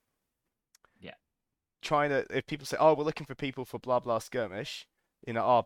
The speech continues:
Speaker 2: you know, turn up, we know, we need the numbers," ignore them. It's bullshit.
Speaker 1: I, I
Speaker 2: And
Speaker 1: think it is something to say that this is the first event I think I have not done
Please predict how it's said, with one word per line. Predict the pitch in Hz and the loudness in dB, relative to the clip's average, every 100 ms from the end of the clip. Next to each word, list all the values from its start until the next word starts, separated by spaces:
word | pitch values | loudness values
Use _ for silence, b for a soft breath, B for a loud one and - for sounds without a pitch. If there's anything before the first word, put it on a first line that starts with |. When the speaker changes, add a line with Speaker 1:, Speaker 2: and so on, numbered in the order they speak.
| - | 0
Speaker 2:
you | 117 | -8
know, | 107 | -8
turn | - 117 107 | -2 -2 0
up, | 120 - | -2 -2
we | 107 | -10
know, | 101 | -10
we | 107 | -8
need | 113 - | -8 -8
the | |
numbers," | 104 110 107 87 151 - - | -6 -6 -6 -12 -14 -14 -8
ignore | 131 180 175 | -2 0 0
them. | - _ _ _ - | -2 _ _ _ -14
It's | - | -8
bullshit. | - 160 - 85 - _ _ _ - _ - | -4 -4 -4 -8 -12 _ _ _ -20 _ 6
Speaker 1:
I, | 143 151 - - | 6 6 0 2
I | 143 | 4
Speaker 2:
And | 127 | 4
Speaker 1:
think | 151 139 | -2 -4
it | 123 | -2
is | 131 120 | -2 -4
something | - 135 131 123 | -2 -2 -2 -4
to | 117 | -6
say | - 113 110 | -4 -2 -2
that | 98 - | -6 -8
this | 101 98 | -12 -14
is | 95 | -12
the | 98 | -12
first | - 104 101 - | -6 -4 -4 -6
event | 104 95 - | -8 -8 -8
I | |
think | - 98 92 | -14 -12 -10
I | |
have | 92 82 80 | -12 -12 -12
not | 95 92 92 - | -10 -8 -10 -14
done | - 87 85 | -12 -12 -14